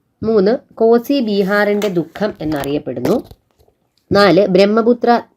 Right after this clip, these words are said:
തിബറ്റിൻ്റെ മാനസരോവർ തടാകത്തിൽ നിന്ന് ഉത്ഭവിക്കുന്നു. ഈ നദികളും അ-, അതിൻ്റെ ഉത്ഭവവും, ആ, ഒഴുകുന്ന സ്ഥലങ്ങളും ഈ കാര്യങ്ങളൊക്കെ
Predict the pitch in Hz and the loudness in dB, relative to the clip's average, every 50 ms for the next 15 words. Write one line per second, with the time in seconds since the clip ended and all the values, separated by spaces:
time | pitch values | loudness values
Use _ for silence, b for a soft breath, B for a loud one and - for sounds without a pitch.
0 | _ _ 226 214 202 240 240 240 - 254 240 214 220 220 208 185 175 180 190 202 | _ _ -6 -2 0 0 0 0 -2 -4 -2 -2 -2 -2 -2 0 0 0 0 0
1 | 208 - 220 202 208 208 202 202 220 220 - 175 160 143 135 139 139 143 139 - | 0 0 0 2 2 4 4 2 2 0 -2 -4 -6 -4 -4 -6 -6 -6 -8 -6
2 | 151 147 139 120 113 151 - - 185 143 135 - 143 120 110 101 - 107 92 - | -6 -6 -6 -4 -4 -4 -2 0 -2 -2 -2 -4 -8 -10 -10 -10 -12 -16 -20 -20
3 | _ _ _ _ _ _ _ _ _ _ _ _ _ _ _ _ _ _ _ _ | _ _ _ _ _ _ _ _ _ _ _ _ _ _ _ _ _ _ _ _
4 | _ _ _ _ _ _ _ _ _ _ _ _ _ _ _ _ _ _ _ _ | _ _ _ _ _ _ _ _ _ _ _ _ _ _ _ _ _ _ _ _
5 | _ _ _ _ _ _ - 208 214 214 190 180 175 190 196 202 202 214 220 208 | _ _ _ _ _ _ -4 -2 2 2 2 4 4 4 4 4 4 2 2 2
6 | 190 180 175 - _ - 165 165 170 175 180 202 208 185 165 160 156 - 165 160 | 2 0 -2 -4 _ -8 -6 -2 0 0 0 0 0 0 0 -2 -2 -6 -8 -6
7 | 160 170 170 196 233 277 - _ _ _ _ _ _ _ _ _ _ - 151 151 | -4 -2 -2 -2 -2 -4 -8 _ _ _ _ _ _ _ _ _ _ -12 -8 -2
8 | 156 165 175 170 175 165 180 180 180 190 208 202 - - 160 143 143 139 135 135 | 0 2 4 4 4 4 2 2 2 0 0 -2 -4 -6 -6 -4 -4 -6 -6 -8
9 | 135 135 - _ _ - 180 185 180 185 180 156 151 156 156 160 156 139 131 - | -10 -12 -16 _ _ -8 -8 -8 -6 -6 -6 -4 -4 -4 -4 -4 -4 -4 -6 -8
10 | - 180 | -8 -8